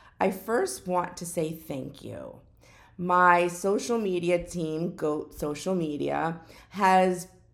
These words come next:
been doing some different advertising of this podcast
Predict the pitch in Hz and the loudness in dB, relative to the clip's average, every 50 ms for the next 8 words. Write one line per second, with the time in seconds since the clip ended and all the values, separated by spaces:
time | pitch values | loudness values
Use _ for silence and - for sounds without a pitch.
0 | _ _ _ _ - 208 214 226 233 190 - 226 233 233 240 247 247 240 - - | _ _ _ _ 2 2 2 2 2 -2 0 0 2 2 2 2 -2 -4 -6 -4
1 | 214 196 190 190 185 196 190 190 208 202 196 - 170 170 170 175 190 185 190 185 | -2 -2 -2 0 -2 -2 -4 -2 -4 -6 -4 -2 -2 -2 0 -2 -4 -2 -2 -2
2 | 175 175 170 170 175 175 170 170 165 156 - - - - 160 156 151 - - 185 | 0 0 0 -2 -2 -2 -4 -4 -6 -10 -12 -12 -14 -8 -8 -8 -8 -6 -8 -6
3 | 190 185 185 202 - - - - | -4 -4 -4 -6 -8 -12 -14 -16